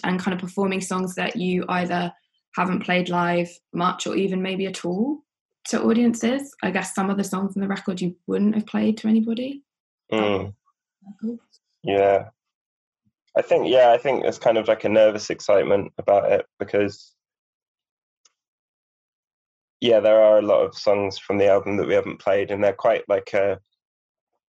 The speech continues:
Speaker 2: not all of them are kind of as, as raucous as, as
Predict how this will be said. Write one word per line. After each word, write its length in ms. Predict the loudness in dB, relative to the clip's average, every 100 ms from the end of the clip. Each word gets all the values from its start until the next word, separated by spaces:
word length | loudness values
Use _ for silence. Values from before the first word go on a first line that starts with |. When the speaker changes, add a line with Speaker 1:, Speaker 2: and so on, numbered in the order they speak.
| _ _ -20 _ _ _ _ _ _ _ _ _
Speaker 2:
not 220 | 0 2
all 220 | 2 2 0
of 140 | -2
them 180 | 0 2
are 60 |
kind 260 | 2 0 0
of 160 | -4 -8 -20 _ _ _ _ -2
as, 300 | -2 -2 -4
as 160 | -2 -2
raucous 680 | 2 2 2 -2 -2 -4 -4
as, 400 | -4 -6 -14 -16 -8 -4
as 320 | -4 -6